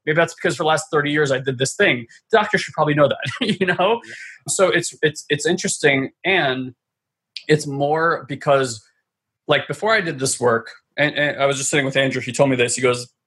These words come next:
Speaker 1: I asked him a question. He goes, "Well, can I tell you something? I've been, I've been sore, like, really sore for three weeks straight, like, and, and not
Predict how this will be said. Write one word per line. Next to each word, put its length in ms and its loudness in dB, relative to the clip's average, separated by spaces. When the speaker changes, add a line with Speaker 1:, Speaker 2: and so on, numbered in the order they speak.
Speaker 1:
I 140 -2
asked 180 0
him 80 -8
a 40 -8
question. 280 0
He 40 0
goes, 100 0
"Well, 80 2
can 140 0
I 80 0
tell 200 2
you 60 0
something? 500 -4
I've 80 0
been, 180 0
I've 100 2
been 120 0
sore, 500 0
like, 200 -2
really 340 2
sore 220 2
for 100 -4
three 240 -6
weeks 200 -6
straight, 320 -8
like, 160 0
and, 120 2
and 220 -2
not 400 0